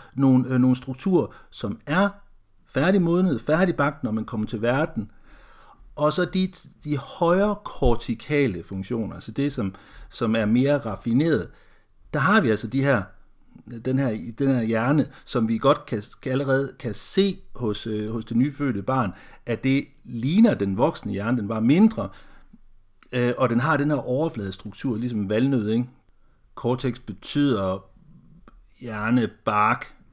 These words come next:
og, og associationen er selvfølgelig nærliggende, hvis man står op ad, op ad et, øh, ældgammelt, øh, egetræ, så kan man godt se, at, øh, overfladen på, øh, på træet her, øh, kan, kan sammenlignes med det, vi kan se, hvis vi, hvis vi kigger på en, øh, på en hjerne.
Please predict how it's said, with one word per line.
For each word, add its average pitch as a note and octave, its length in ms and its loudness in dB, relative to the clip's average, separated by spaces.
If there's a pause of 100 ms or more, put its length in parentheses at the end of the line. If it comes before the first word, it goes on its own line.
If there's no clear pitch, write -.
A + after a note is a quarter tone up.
(120)
og, F#2+ 480 -6 (420)
og G#2 240 -4
associationen G2+ 640 0
er F2+ 80 -2
selvfølgelig G#2+ 300 -2
nærliggende, G2 460 0
hvis - 160 -14
man F2+ 120 -10
står G2 240 -2
op F#2 140 -4
ad, E2+ 240 -10
op G2 200 -2
ad F2 120 -6
et, F2 120 -8
øh, F2+ 160 -6 (500)
ældgammelt, G2+ 580 -2
øh, F#2 80 2
egetræ, G#2 680 -4
så - 140 -8
kan A2+ 80 -4
man G#2+ 100 -4
godt G#2+ 160 -2
se, G#2 220 -4
at, F#2 120 -8
øh, F#2+ 340 -4
overfladen G#2 520 -2
på, F2+ 320 -10 (240)
øh, F#2 200 -12
på - 140 -12
træet C3+ 320 0
her, A#2+ 180 0 (280)
øh, G#2 200 -8 (220)
kan, G#2 280 -6
kan A2+ 120 -8
sammenlignes G#2 500 -2
med F#2+ 80 -6 (680)
det, G2+ 120 -4
vi G2 120 -2
kan F#2 220 -10
se, A2 240 -4
hvis - 200 -16
vi, F#2 180 -6
hvis F#2 360 -8
vi F#2+ 60 -12
kigger B2 260 -4
på F2+ 260 -8
en, F2+ 140 -8
øh, F2 240 -10
på - 120 -10
en F2+ 60 -6
hjerne. F2+ 300 -6